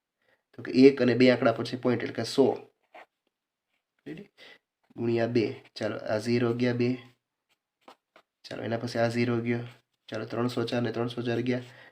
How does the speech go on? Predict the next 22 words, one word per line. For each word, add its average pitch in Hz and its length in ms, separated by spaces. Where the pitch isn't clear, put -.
બે 139 240
અને 139 160
બે 135 200
પણ 113 220
ગયા, 113 200
એટલે 110 160
બે 123 200
એકા 113 200
બે, 113 320
એક. 101 320
તો 104 100
કે 107 300
પદાવલી 127 640
બી 127 500
ની 120 120
કિંમત 120 520
એક 123 320
છે. - 320
ચાલો, 117 160
એના 123 160
પછી 127 480
બે, 147 640